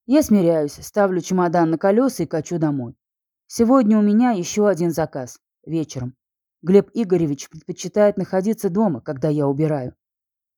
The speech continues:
Поначалу я нервничала, что он наблюдает. Потом привыкла.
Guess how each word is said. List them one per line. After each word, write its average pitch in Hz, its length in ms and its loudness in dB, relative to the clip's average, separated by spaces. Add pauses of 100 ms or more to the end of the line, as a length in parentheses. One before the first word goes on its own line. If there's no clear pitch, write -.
(180)
Поначалу 196 480 2
я 190 180 0
нервничала, 175 680 0
что - 180 -6
он 156 140 0
наблюдает. 156 540 -2 (500)
Потом 285 280 2
привыкла. 139 520 -4